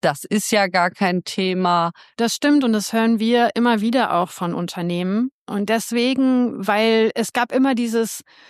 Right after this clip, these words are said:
Speaker 2: ah ja, so ein Bauchgefühl, dass wir da vielleicht ein Problem haben, aber wir konnten es nie quantifizieren. Und wir wissen ja, UnternehmerInnen sind immer gerne dahinter, auch Zahlen für Dinge zu haben. Und deswegen haben wir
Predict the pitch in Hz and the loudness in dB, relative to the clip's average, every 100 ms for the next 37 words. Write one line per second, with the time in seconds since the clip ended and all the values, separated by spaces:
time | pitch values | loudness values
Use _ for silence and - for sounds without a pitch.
0 | - - - _ _ _ _ - 240 220 | -20 -20 -20 _ _ _ _ -6 -2 0
1 | 233 233 226 220 214 254 311 - 294 - | 0 0 -2 2 2 4 2 -4 -8 -2
2 | 320 339 359 415 - _ _ 240 240 247 | 0 2 2 0 -4 _ _ -2 0 0
3 | 233 220 233 277 - 277 277 233 269 294 | 0 0 -2 -2 -2 -6 -4 -2 0 0
4 | 269 285 294 302 320 220 214 214 - 226 | 0 0 0 0 0 0 0 -2 -4 -4
5 | - 220 233 226 - 220 208 196 196 - | -2 -2 -2 -2 -2 -2 -2 -4 -6 -2
6 | 277 311 311 320 - 220 226 208 220 226 | 0 2 2 0 -2 0 0 0 0 0
7 | 226 - 240 220 220 220 220 - 226 220 | 0 -2 -2 2 2 2 0 0 -4 0
8 | 220 233 226 202 208 202 202 208 208 202 | 0 2 0 0 0 0 0 -2 -2 -2
9 | 196 - _ - 269 254 214 214 233 226 | -4 -10 _ -2 2 2 2 0 2 2
10 | 226 208 208 214 220 226 - 180 - 185 | 2 0 -2 0 -2 -2 -2 -4 -6 -2
11 | 220 214 190 175 165 175 170 180 180 190 | 0 -2 -4 -6 -4 -6 -6 -10 -4 -2
12 | 214 240 190 190 214 202 208 202 202 | -2 -2 -2 -4 -4 -2 0 0 0